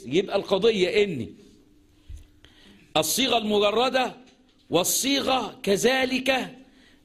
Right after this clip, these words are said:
التي معها الدليل المنفصل،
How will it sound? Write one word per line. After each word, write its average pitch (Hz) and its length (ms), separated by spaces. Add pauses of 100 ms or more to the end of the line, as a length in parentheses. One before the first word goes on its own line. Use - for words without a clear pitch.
التي 220 500
معها 233 800 (640)
الدليل 202 500
المنفصل، 175 720